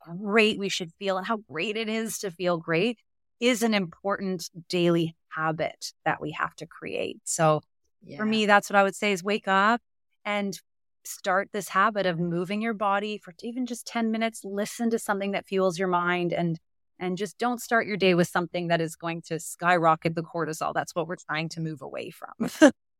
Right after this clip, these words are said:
Speaker 1: You can have this later. I get it. I like coffee, but we can have it later, but
Speaker 2: Yeah.
Speaker 1: let's start with a little calming piece.
Speaker 2: Oh, that is, that is best advice I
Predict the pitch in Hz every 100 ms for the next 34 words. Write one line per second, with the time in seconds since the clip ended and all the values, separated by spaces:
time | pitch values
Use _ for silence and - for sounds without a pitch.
0 | _ - 302 294 302 349 359 - 349 -
1 | 302 240 - 247 226 185 170 190 196 220
2 | 220 - 208 208 - 208 190 - 190 190
3 | 175 _ _ _ _ _ 196 - 214 233
4 | 247 339 262 247 233 233 226 233 202 190
5 | 214 202 185 196 190 190 175 - 180 170
6 | 165 160 - - - - _ _ _ _
7 | _ _ _ _ _ _ 220 196 196 190
8 | 180 - _ 240 262 233 214 - - _
9 | 202 247 254 202 196 - - 247 269 269
10 | 233 196 208 202 226 214